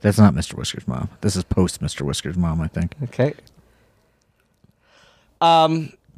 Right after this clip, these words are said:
Speaker 2: like you said, you have people fly, you know, from different states coming in, and, and people are excited, and as they should, should be. But this is kinda what,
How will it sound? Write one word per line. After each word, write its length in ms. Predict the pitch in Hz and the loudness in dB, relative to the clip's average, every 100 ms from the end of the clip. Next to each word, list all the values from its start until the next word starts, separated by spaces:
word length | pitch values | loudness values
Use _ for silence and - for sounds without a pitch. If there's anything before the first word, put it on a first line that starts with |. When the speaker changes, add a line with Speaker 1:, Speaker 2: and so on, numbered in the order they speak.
| _ _ _ _ _ _ _ _ _ - 131 | _ _ _ _ _ _ _ _ _ -20 -8
Speaker 2:
like 260 | 175 175 151 | 2 2 2
you 60 | 147 | 0
said, 300 | 196 113 113 | 2 2 2
you 80 | |
have 120 | 165 135 | 0 0
people 200 | 135 127 | -4 -2
fly, 340 | 139 123 87 | 4 4 4
you 100 | 117 | 0
know, 140 | 117 | 0
from 180 | 113 113 | -2 -4
different 240 | 113 110 101 | -4 -4 0
states 280 | 117 117 | 0 2
coming 260 | - 104 98 | 0 -2 -2
in, 180 | 95 - - _ - - | -4 -10 -20 _ -20 -6
and, 340 | 107 98 98 | -4 -2 -2
and 180 | 104 101 | -4 -4
people 220 | 120 113 | 0 4
are 80 | 104 | 4
excited, 400 | 101 - 104 104 | 2 2 2 0
and 320 | 101 101 98 - _ _ - | -4 -6 -8 -12 _ _ 0
as 200 | 120 110 | 2 2
they 100 | 117 | 2
should, 300 | 135 151 - | 2 2 -2
should 220 | 123 139 120 | -4 -4 -4
be. 220 | 95 - _ _ _ _ - _ - | -8 -12 _ _ _ _ -20 _ 2
But 360 | 113 101 - - _ _ _ _ _ _ _ _ _ _ - | 2 2 -6 -20 _ _ _ _ _ _ _ _ _ _ -10
this 200 | 101 101 | -8 -8
is 180 | 95 | -8
kinda 220 | - 104 101 | -2 0 2
what, 220 | 104 | 0